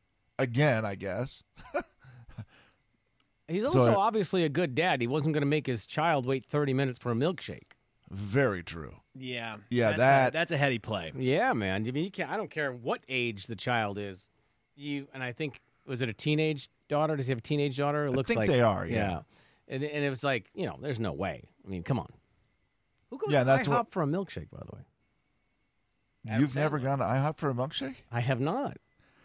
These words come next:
Speaker 1: Uh, have you ever had
Speaker 2: It's
Speaker 1: a
Speaker 2: not the
Speaker 1: milkshake at
Speaker 2: International
Speaker 1: I hop?
Speaker 2: House of Milkshakes.
Speaker 1: It's not, but it's also not the International House of Burgers. But remember how good their burgers are?
Speaker 2: I do, yes.
Speaker 3: They
Speaker 1: Yeah,
Speaker 3: were so
Speaker 1: I hop's
Speaker 3: good.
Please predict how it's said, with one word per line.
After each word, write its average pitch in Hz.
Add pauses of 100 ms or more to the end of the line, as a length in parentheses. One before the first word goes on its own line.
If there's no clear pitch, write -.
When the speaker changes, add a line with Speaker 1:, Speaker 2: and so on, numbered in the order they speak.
(140)
Speaker 1:
Uh, 190
have 165
you 156
ever 120
had 165 (140)
Speaker 2:
It's -
Speaker 1:
a -
Speaker 2:
not 123
the 123
Speaker 1:
milkshake -
at -
Speaker 2:
International 180
Speaker 1:
I -
hop? 131
Speaker 2:
House 165
of 127
Milkshakes. 120
Speaker 1:
It's -
not, 220
but 127
it's 113
also 151
not 139
the 135
International 120
House 110
of 104
Burgers. 120
But 98
remember 113
how 110
good 110
their 101
burgers 104
are? 139
Speaker 2:
I 123
do, 131
yes. 110 (420)
Speaker 3:
They 131
Speaker 1:
Yeah, 185
Speaker 3:
were -
so 214
Speaker 1:
I 143
hop's 190
Speaker 3:
good. 196